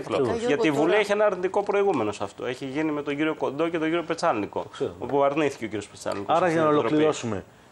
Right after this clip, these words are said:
Speaker 3: η εξέλιξη της Επιτροπής στη Βουλή, ε, για το θέμα της Νοβάρτης είναι μια εξέλιξη η οποία μπορεί να έχει ένα θετικό. Το θετικό ότι δείχνουν τα όρια της συνταγματικής ρύθμισης του άρθρου ογδόντα έξι. Έχει τελειώσει αυτό.
Speaker 2: Μμμ.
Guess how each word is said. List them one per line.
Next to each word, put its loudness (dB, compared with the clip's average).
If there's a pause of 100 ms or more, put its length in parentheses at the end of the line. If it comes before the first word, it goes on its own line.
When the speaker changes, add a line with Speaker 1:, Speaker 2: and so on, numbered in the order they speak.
(100)
Speaker 3:
η -2
εξέλιξη 0
της -12
Επιτροπής 0
στη -4
Βουλή, -2 (580)
ε, -4
για -2
το -6
θέμα -2
της -2
Νοβάρτης -2 (380)
είναι -4
μια 0
εξέλιξη -2
η 2
οποία 0 (100)
μπορεί 0
να 0
έχει -4
ένα -2
θετικό. -6 (360)
Το -4
θετικό -2
ότι 0
δείχνουν 0
τα 4
όρια 2 (540)
της -4
συνταγματικής 0 (220)
ρύθμισης 0
του 0
άρθρου 0
ογδόντα 0
έξι. 0 (220)
Έχει -2
τελειώσει 2
αυτό. -8
Speaker 2:
Μμμ. -2